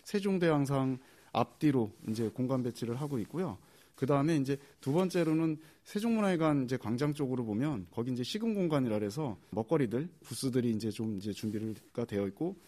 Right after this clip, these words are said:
그 바로 옆에 건너편에 눈으로 보이실 건데 그쪽에 이제 직접 이제 푸드 트럭들이, 근데 이제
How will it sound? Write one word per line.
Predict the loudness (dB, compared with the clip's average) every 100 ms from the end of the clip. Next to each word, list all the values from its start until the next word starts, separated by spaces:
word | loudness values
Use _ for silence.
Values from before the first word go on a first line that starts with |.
| -20 -20 -18 -2
그 | 0
바로 | 2 4
옆에 | 4 2
건너편에 | -2 0 0 0 0 0 -2 -6 _ _ -12
눈으로 | -4 0 2
보이실 | 2 0 0
건데 | -2 -2 0 -2 -4 -12 -20 -10
그쪽에 | -2 0 0
이제 | 0 -2 -6 -18 -12
직접 | -2 -2 0
이제 | -2
푸드 | -2 -4
트럭들이, | 0 -2 0 0 0 -6 _ _ _ -2
근데 | 0
이제 | 2 0